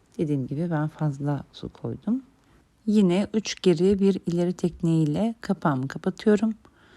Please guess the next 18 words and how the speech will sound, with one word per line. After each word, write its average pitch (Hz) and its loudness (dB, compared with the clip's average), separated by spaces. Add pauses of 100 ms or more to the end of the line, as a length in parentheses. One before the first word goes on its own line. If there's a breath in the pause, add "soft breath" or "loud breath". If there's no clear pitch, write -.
(280 soft breath)
Ters 208 2
çevirerek, 151 -4 (840)
ters 208 2
çevirerek 160 -2 (140)
bir 170 0
yere 147 0
sarıyorum. 202 0 (840 soft breath)
Ertesi 190 -2
günde 143 -2
sardığım 151 -2
yerden 127 -4
alıp 143 -4 (760 soft breath)
kilerindeki 135 -4 (120)
yerine 151 0
bırakıyorum. 139 -6 (1120 soft breath)
İncir 185 0
suyum 139 -4
da 127 -8